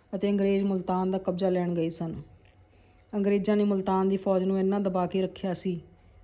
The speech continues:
ਤੇ ਵੱਡੀ ਗਿਣਤੀ 'ਚ ਫੌਜੀਆਂ ਦੇ ਨਾਮ ਕੱਟ ਕੇ ਉਹਨਾਂ ਨੂੰ ਘਰੋਂ ਘਰੀ ਤੋਰ ਦਿੱਤਾ ਸੀ ਕਿ ਉਹ ਅੰਗਰੇਜ਼ਾਂ ਨੂੰ ਸਬਕ ਸਿਖਾਉਣ ਦਾ ਮੌਕਾ ਲੱਭਦੇ ਰਹੇ। ਮੁਲਤਾਨ ਦੇ ਕਿਲ੍ਹੇ ਵਿੱਚ ਜਦੋਂ ਅੰਗਰੇਜ਼ ਅਫਸਰ ਪੁੱਜੇ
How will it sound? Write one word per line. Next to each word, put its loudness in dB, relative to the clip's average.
ਤੇ -4
ਵੱਡੀ 2
ਗਿਣਤੀ 2
'ਚ -6
ਫੌਜੀਆਂ 0
ਦੇ 2
ਨਾਮ 0
ਕੱਟ -4
ਕੇ -2
ਉਹਨਾਂ 0
ਨੂੰ 0
ਘਰੋਂ 0
ਘਰੀ -2
ਤੋਰ -2
ਦਿੱਤਾ -4
ਸੀ -4
ਕਿ 0
ਉਹ 6
ਅੰਗਰੇਜ਼ਾਂ 2
ਨੂੰ 0
ਸਬਕ -4
ਸਿਖਾਉਣ -4
ਦਾ -2
ਮੌਕਾ -2
ਲੱਭਦੇ -2
ਰਹੇ। -4
ਮੁਲਤਾਨ 2
ਦੇ 2
ਕਿਲ੍ਹੇ 0
ਵਿੱਚ -2
ਜਦੋਂ 2
ਅੰਗਰੇਜ਼ 0
ਅਫਸਰ -4
ਪੁੱਜੇ -2